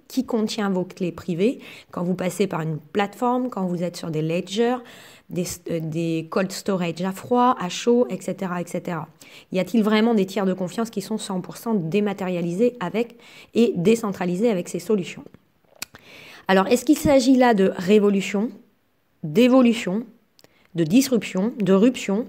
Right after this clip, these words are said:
en fait, de, euh, de nouveaux moyens, l'e-argent, la e-monnaie, des e-unités de valeur, des u-,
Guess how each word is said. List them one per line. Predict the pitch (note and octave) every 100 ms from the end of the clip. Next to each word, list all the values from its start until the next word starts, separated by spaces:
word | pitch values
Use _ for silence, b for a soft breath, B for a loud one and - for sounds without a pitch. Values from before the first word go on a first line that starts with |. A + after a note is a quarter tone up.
| - -
en | E3+
fait, | D#3 A3 - - _ B B B
de, | D#3+ D#3 G#3 A3 - E3+
euh, | E3 D#3+ D#3+
de | D#3+ G3
nouveaux | G3+ A#3
moyens, | A3 F#3+ F3 A3+ -
l'e-argent, | F#3 G#3 A#3 F#3 D#3+ F3
la | G3 D#3
e-monnaie, | A3+ G#3 F#3+ D#3+ E3+
des | F3 D3+ A3+
e-unités | A#3 G#3+ G3 F#3+ F3+
de | D#3+
valeur, | D#3 D3+ G3
des | G3+ - -
u-, | A#3